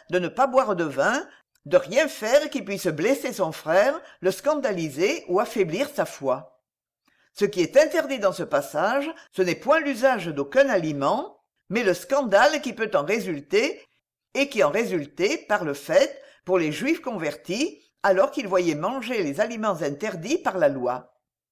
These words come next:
C'est pour avoir voulu éviter ce scandale que l'apôtre Pierre fut sévèrement réprimandé et salutairement averti,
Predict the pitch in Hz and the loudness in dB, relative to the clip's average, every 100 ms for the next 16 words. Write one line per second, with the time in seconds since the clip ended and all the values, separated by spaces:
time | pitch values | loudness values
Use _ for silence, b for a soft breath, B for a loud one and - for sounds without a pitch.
0 | _ _ _ _ _ _ 190 - 277 302 | _ _ _ _ _ _ -2 0 2 2
1 | 254 254 139 254 277 220 185 202 202 185 | 4 2 2 -4 0 0 -2 -2 -2 -2
2 | 151 - 180 156 143 202 277 311 B _ | -6 -4 -4 2 4 4 2 -4 B _
3 | 190 180 - 294 285 262 - 233 240 185 | 2 4 4 2 2 0 -2 -2 0 0
4 | 175 143 247 285 285 247 233 196 185 165 | -2 -8 -4 2 2 2 0 -2 -2 -4
5 | 143 131 135 220 302 - b b 170 170 | -4 -4 0 -2 -2 -12 b b -4 0
6 | 277 285 262 277 233 202 208 170 143 139 | 2 2 2 0 0 0 -2 0 0 -2
7 | - - 240 330 | -6 -6 -2 -2